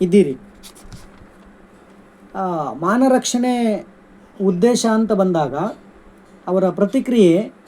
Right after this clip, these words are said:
ಏನೂ ಇಲ್ಲ ಅನ್ನುವಂಥದ್ದು. ಅಂದ್ರೆ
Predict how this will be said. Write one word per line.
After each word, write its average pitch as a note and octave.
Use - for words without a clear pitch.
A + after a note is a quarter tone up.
ಏನೂ B3+
ಇಲ್ಲ F3+
ಅನ್ನುವಂಥದ್ದು. D#3
ಅಂದ್ರೆ G#3